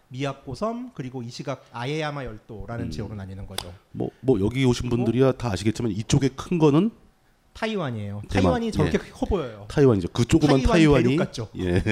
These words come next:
Speaker 2: <laughs> 이렇게 크게 보일 정도로.
Speaker 1: 사실 중국이 쌓아놓은 똥이라고 흔히 얘기하는데, 예, 타이완이
Speaker 2: 그
Speaker 1: 엄청나죠.
Speaker 2: 사실 이쪽 정도 되면은 이제 일본 본토보다는 타이완에 훨씬 가까운
Speaker 1: 예,
Speaker 2: 그런
Speaker 1: 특히
Speaker 2: 위치에
Speaker 1: 저
Speaker 2: 있네요.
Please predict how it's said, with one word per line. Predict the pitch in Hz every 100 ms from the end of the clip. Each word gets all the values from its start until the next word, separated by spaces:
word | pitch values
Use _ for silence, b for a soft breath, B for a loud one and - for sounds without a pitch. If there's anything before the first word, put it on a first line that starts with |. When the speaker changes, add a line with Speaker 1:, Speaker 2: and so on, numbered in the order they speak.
| - -
Speaker 2:
<laughs> | - -
이렇게 | 107 110
크게 | - 175
보일 | 123 107
정도로. | 92 87 76 69 101 _ -
Speaker 1:
사실 | 185 175 170
중국이 | 170 175 180
쌓아놓은 | 196 165 165
똥이라고 | 175 226 196 165
흔히 | 165 165
얘기하는데, | 131 120 113 110 151 190 b b b b - - - - 117
예, |
타이완이 | - 214 208 185 165
Speaker 2:
그 |
Speaker 1:
엄청나죠. | 127 131 151 113 104 147 -
Speaker 2:
사실 | - 185 220 143
이쪽 | 147 - 196 - -
정도 | - 175
되면은 | 170 135 143 160
이제 | 151
일본 | 120 127 175 180
본토보다는 | - 123 - 127 120 143 - _ -
타이완에 | - 190 180
훨씬 | 170 180 -
가까운 | 127 - 87 69 62 _ _ _ _
Speaker 1:
예, | 139 123 104
Speaker 2:
그런 | 160 151
Speaker 1:
특히 | 247
Speaker 2:
위치에 | 220 107
Speaker 1:
저 |
Speaker 2:
있네요. | 180 69 107